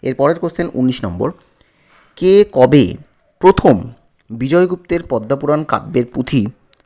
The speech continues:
প্রকাশ করেছিলেন? উত্তর হবে তেরোশো তিন বঙ্গাব্দে প্যারীমোহন দাশগুপ্ত বরিশাল থেকে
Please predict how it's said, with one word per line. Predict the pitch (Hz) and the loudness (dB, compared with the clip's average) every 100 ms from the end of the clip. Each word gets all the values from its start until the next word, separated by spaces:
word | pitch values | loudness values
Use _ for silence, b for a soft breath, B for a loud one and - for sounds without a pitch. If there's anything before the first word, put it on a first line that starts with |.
| _ | _
প্রকাশ | - 127 123 - | -8 -6 -6 -8
করেছিলেন? | 87 85 - - - _ _ _ _ _ _ _ _ _ _ _ _ _ _ _ _ _ | -12 -12 -16 -18 -20 _ _ _ _ _ _ _ _ _ _ _ _ _ _ _ _ _
উত্তর | 160 165 220 | -10 2 4
হবে | 208 185 110 131 _ - | 6 4 2 -2 _ -4
তেরোশো | 135 170 - 196 _ | 0 0 -2 -8 _
তিন | - 220 202 | -6 -4 -2
বঙ্গাব্দে | 156 113 101 80 107 185 _ _ - | -2 -2 -4 -4 -6 -6 _ _ -6
প্যারীমোহন | 139 165 185 185 196 | -4 -4 -4 -6 -4
দাশগুপ্ত | 180 104 104 123 139 - 85 - _ _ _ _ _ _ _ _ 107 | -2 -4 -4 -10 -12 -10 -12 -12 _ _ _ _ _ _ _ _ -6
বরিশাল | 127 175 - 202 190 | -2 -2 0 -2 -2
থেকে | 165 - 85 | -8 -8 -10